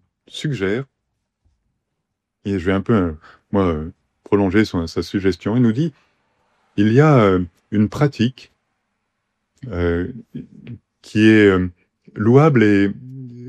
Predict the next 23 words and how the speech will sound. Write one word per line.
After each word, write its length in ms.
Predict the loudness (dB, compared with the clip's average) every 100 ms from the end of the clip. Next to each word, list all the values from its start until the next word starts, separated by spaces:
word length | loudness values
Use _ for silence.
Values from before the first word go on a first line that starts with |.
| -16 -18 _ _ _ _ -20 -20 _
cette 360 | -18 -8 -8 -8
pratique, 420 | -4 -2 -2 -6
c'est, 280 | 2 2 2 -4 _ _
quand 240 | 0 2
on 80 | 2
dit 120 | 2
le « 240 | 4 2 2
je 120 | -2
vous 140 | -6
salue 260 | -6 -4 -2
Marie », 360 | -4 -4 -8 -8 _ _ _ _ _ _ _ _ _ _ _ _ _ _ -4
d'ajouter 560 | 2 2 2 0 0
à 120 | 0
Jésus 360 | -2 -6 -6 -12 -10
quelque 300 | -10 -8 -10
chose, 480 | -6 -8 -8 -14 _ _ _ -12
des 140 | -4
mots 300 | -2 -2 -4 _ _ _ _ _ _ _ _ _ _
qui, 400 | 0 2 0 -4 _ _ _ _ _ _
qui 140 | 4 6
nous 120 | 6
permettent 640 | 6 4 4 0 _ -6
de, 360 | 0 2 0